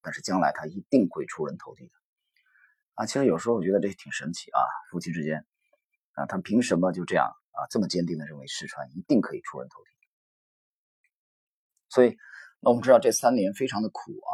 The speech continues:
四川这个不断的在图书馆之间，我们，他想从这个日本，比如说从日本的京都的岚山啊，到大阪的这个中之岛图书馆，它里面要转车啊，去搭这个新京阪线的这个电车啊，然后在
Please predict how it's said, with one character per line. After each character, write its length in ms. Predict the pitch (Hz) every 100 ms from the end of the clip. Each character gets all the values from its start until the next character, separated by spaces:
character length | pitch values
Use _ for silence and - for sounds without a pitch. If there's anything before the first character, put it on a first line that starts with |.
| -
四 120 | -
川 180 | - 85 87 87 _ -
这 120 | 80
个 80 | 69
不 80 | 98
断 220 | 107 110
的 100 | 80
在 240 | - 71 71
图 160 | -
书 60 | 82
馆 160 | 78 -
之 120 | 80
间， 320 | 87 85 80
我 120 | - -
们， 100 | -
他 140 | -
想 200 | 90 73 -
从 260 | 82 82
这 140 | 82 76
个 100 | 73
日 160 | 90
本， 140 | 69 - _
比 80 | 82
如 60 | 82
说 120 | 76
从 200 | - -
日 100 | 82
本 100 | 73
的 100 | -
京 180 | 92 90
都 160 | 87
的 80 | 80
岚 160 | 71 80
山 160 | 80
啊， 180 | - - 60 -
到 160 | 71 -
大 160 | 82 80
阪 120 | - _
的 80 | -
这 60 |
个 60 | -
中 160 | 98
之 80 | 95
岛 140 | - -
图 80 | -
书 100 | -
馆， 160 | - - _ _ - - _
它 100 | -
里 80 | 85
面 100 | 80
要 120 | 87
转 240 | - 67 -
车 200 | - 82
啊， 140 | 62 -
去 160 | 67 -
搭 200 | 82 85
这 160 | 78
个 400 | 73 76 78 - _ _
新 300 | - - 104
京 180 | 95 101
阪 200 | 92 -
线 180 | 110 87
的 140 | - -
这 120 | -
个 100 | -
电 140 | -
车 160 | - 85
啊， 480 | - _ _ _ - - _ _ _ _ _ -
然 120 | 80
后 100 | 82
在 400 | 80 78 71